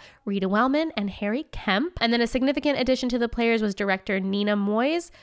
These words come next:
who was a trained actor and young director who began helping the players with their staging and interpretation of plays in nineteen seventeen.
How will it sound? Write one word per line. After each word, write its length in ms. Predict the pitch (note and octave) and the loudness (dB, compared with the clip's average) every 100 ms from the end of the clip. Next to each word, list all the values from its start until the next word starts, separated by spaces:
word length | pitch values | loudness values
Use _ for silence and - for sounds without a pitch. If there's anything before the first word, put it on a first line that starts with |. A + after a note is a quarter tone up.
| _ | _
who 80 | A3+ | -2
was 120 | A3 | -2
a 40 | |
trained 320 | G3 - E4 D#4 | -2 0 2 4
actor 260 | C4 - | 2 2
and 100 | B3 | 2
young 160 | G#3+ G3+ | 4 2
director 440 | G#3 F3+ - A#3 | 0 -4 -2 -2
who 100 | B3 | 0
began 320 | G#3 G3 G3 G3 | -2 -2 -4 -6
helping 340 | - F4 F4 | -2 0 0
the 60 | D#4+ | -2
players 380 | - G#3+ A3 - | -2 -2 -2 0
with 160 | B3+ B3 | -2 2
their 140 | G#3+ | 0
staging 540 | - C#4 D4 A#3+ A3 | 0 0 2 2 0
and 160 | - G3+ | 0 -4
interpretation 880 | - G3+ - G3 G3 - F4 F#4 A#3+ | -2 -6 -6 -6 -4 0 0 2 0
of 120 | G#3 | -2
plays 360 | - F3+ F3+ A#3 | -4 -2 -2 -2
in 200 | G3+ G3 | -2 -2
nineteen 360 | E3 - F#3+ | -4 -8 -10
seventeen. 840 | G3 - - - - G4 A#3+ A#3 | -8 -12 -12 -10 0 2 4 2